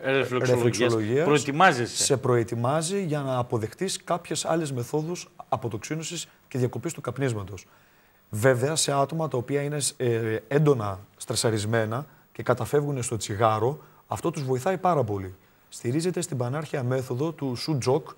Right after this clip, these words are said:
Speaker 2: το οποίο, ε, έχει να κάνει με μια μικρογραφία του σώματος στα πέλματα και, στα... και στην παλάμη μας. Για παράδειγμα, το συγκεκριμένο σημείο εδώ πέρα αντιπροσωπεύει το κεφάλι. Και με διάφορες μαλάξεις και πιέσεις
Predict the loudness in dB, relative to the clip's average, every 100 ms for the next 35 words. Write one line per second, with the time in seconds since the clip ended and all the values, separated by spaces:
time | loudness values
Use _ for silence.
0 | _ _ _ -2 2 2 2 2 4 2
1 | 0 0 2 2 0 -2 -2 -2 -2 -4
2 | -2 -2 -2 -2 -2 -2 -2 0 0 0
3 | -2 0 4 4 2 -8 -20 -8 0 4
4 | 4 4 0 -4 -4 -12 _ -4 -2 0
5 | 2 2 2 -2 -4 -4 -2 -2 0 4
6 | 4 4 4 0 -2 -14 _ -16 -4 -4
7 | 4 6 8 6 4 -4 -8 -16 _ _
8 | _ 0 4 6 6 6 4 2 -2 -8
9 | _ -4 -2 0 0 0 -2 -2 -4 -2
10 | 2 2 2 -2 -2 2 2 0 -8 _
11 | -2 -2 0 -4 -4 -2 -2 -2 -4 0
12 | 0 0 -4 -12 _ _ -2 0 2 0
13 | 2 0 0 -4 0 4 4 2 -4 -4
14 | -4 -2 -2 -4 -8